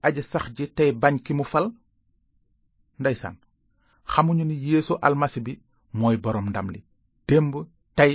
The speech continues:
ak ba faaw. Amin. Naka sëriñ saak njiiti xeet wa gëmul woon li leen yonent Yàlla Yaxya waxoon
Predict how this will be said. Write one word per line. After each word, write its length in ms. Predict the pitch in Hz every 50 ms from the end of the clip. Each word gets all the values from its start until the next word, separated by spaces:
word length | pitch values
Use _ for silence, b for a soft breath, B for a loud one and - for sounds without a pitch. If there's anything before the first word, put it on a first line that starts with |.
| 156 - _ _ _ _ _ -
ak 120 | - - _
ba 140 | 113 104 104
faaw. 420 | - - - 135 127 113 - - - _ _ _ _ _ _ _ _ _ _
Amin. 400 | - 98 101 110 160 175 117 - - _ _ _ _ _ _ _ _ _ _ _ _ _ _ _ _ _ _ _ _ _ _ _ _ _ _ _ _ _ _ _ - -
Naka 220 | 139 175 202 214 220
sëriñ 300 | 208 - 208 202 190 170
saak 320 | 170 - 185 190 190 -
njiiti 360 | 156 139 131 175 175 170 180 160
xeet 320 | - - - 175 170 - - _ _ -
wa 120 | 147 165
gëmul 320 | 143 147 170 165 160 156 151
woon 180 | 156 156 147 139
li 80 | 139 151
leen 200 | 156 156 151 151
yonent 320 | 143 143 143 143 135 - 147
Yàlla 320 | 139 127 131 127 127 131
Yaxya 380 | 131 123 127 - 139 131 120 120
waxoon 340 | 120 123 120 - 127 120